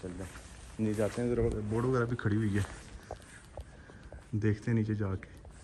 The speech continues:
क्या scene है। Let's see कि मेरे को वहाँ पे चाय शाय काफ़ी शाफी मिलती है हमें,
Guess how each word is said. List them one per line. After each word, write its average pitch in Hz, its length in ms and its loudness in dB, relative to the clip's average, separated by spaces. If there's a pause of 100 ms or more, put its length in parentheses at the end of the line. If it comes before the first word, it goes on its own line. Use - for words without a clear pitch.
(600)
क्या 95 180 0
scene 98 300 2
है। 92 100 -2 (840)
Let's 196 280 2
see 98 120 2 (2500)
कि 117 80 4
मेरे 98 180 6
को 95 80 0
वहाँ 98 140 2
पे 95 100 -2
चाय 92 260 0
शाय 95 180 -8
काफ़ी 87 300 -8
शाफी 98 200 -8
मिलती 90 300 -8
है 98 60 -4
हमें, 95 160 -6